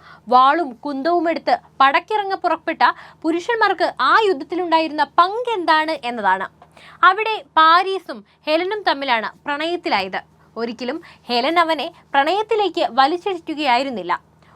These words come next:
ഒരു പ്രണയത്തിന് വേണ്ടി പത്തു കൊല്ലം നീണ്ടു നിൽക്കുന്ന യുദ്ധം നടത്തിയവരും ഇതിൽ കുറ്റക്കാർ തന്നെയാണ്. അതുകൊണ്ട് തന്നെ ഹെലന് മാത്രം പ്രതിനായിക പരിവേഷം നൽകുമ്പോൾ അതെങ്ങനെ നീതിയാകും? ഇതിൽ നിങ്ങളുടെ അഭിപ്രായം എന്താണ്?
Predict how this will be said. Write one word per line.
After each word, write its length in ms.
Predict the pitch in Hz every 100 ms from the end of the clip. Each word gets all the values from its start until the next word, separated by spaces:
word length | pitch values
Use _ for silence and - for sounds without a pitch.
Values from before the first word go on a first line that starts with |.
| _
ഒരു 140 | 214 247
പ്രണയത്തിന് 520 | 269 240 285 339 330
വേണ്ടി 300 | 311 254 370 - -
പത്തു 340 | 233 - -
കൊല്ലം 360 | 339 302 302 320
നീണ്ടു 260 | 285 311 339
നിൽക്കുന്ന 320 | 330 339 330
യുദ്ധം 340 | 277 233 330
നടത്തിയവരും 580 | 339 311 311 330 262 339 - -
ഇതിൽ 200 | 226 262
കുറ്റക്കാർ 500 | - 214 285 320 330 311
തന്നെയാണ്. 460 | 285 330 294 269 - _ - - -
അതുകൊണ്ട് 440 | 226 277 311 320
തന്നെ 200 | 262 254 - _ -
ഹെലന് 300 | 311 440 539
മാത്രം 380 | 440 392 381 330
പ്രതിനായിക 600 | 320 277 339 381 370 392
പരിവേഷം 560 | 381 320 330 339 339 311
നൽകുമ്പോൾ 460 | 294 330 254 208 - - 208
അതെങ്ങനെ 420 | 220 294 330 330
നീതിയാകും? 720 | 254 269 339 320 320 - _ _ _ _
ഇതിൽ 440 | 403 480 427 - 311
നിങ്ങളുടെ 420 | 349 427 508 427
അഭിപ്രായം 360 | 403 381 370
എന്താണ്? 340 | 349 311 311